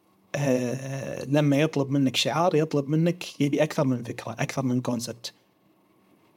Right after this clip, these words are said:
ويعدل، يعدل على هالتصميم وايد، تمام؟ بمعنى إن إحنا مثلًا، أنا كمصمم ألزم عميل، أقول له: "تمام، هذا اللوجو أنت عندك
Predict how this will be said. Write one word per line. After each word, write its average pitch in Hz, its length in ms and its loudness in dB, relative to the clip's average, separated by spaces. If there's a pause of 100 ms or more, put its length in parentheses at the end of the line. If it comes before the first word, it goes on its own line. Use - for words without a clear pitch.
(420)
ويعدل، 156 640 4 (260)
يعدل 156 440 2
على 139 180 4
هالتصميم 180 680 2
وايد، 135 320 2 (400)
تمام؟ 139 420 -2 (640)
بمعنى 131 460 4
إن 117 100 -4
إحنا 127 260 0
مثلًا، 113 420 -2 (100)
أنا 131 220 2
كمصمم 170 640 2 (500)
ألزم 160 320 6
عميل، 208 280 2
أقول 214 200 4
له: 208 60 2
"تمام، 123 460 -2
هذا 170 260 4
اللوجو 208 460 2 (960)
أنت 190 200 4
عندك 196 460 0